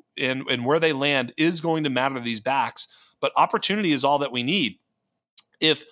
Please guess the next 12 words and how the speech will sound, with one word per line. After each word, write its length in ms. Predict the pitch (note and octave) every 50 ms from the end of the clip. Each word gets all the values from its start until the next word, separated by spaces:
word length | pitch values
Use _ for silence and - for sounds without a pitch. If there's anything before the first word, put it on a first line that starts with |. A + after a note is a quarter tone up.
| - - _
last 380 | A#2 C3+ D#3+ F#3 F3+ - -
year 260 | D3 E3 F#3 E3 D#3 D3+ -
Austin 300 | C#3 D3+ D#3 - D3 C3+
Eckler 300 | D#3+ F3+ - D3+ C#3 C3+
would 120 | C3 C3+ C3
have, 240 | C3 B2+ A#2+ A#2 - - - - - - - - _ _ _ _ _ _ _ _ _
you 100 | F#3+ F#3
know, 140 | B2+ G#2 G2+
fucking 360 | - - - D3 - C3+ B2
broken 380 | - - C3 D3+ E3 - F3
his 160 | C3+ B2+ G#2+ A2
leg, 500 | A#2 D3+ G3 F3+ C3 C3 C3+ D3 -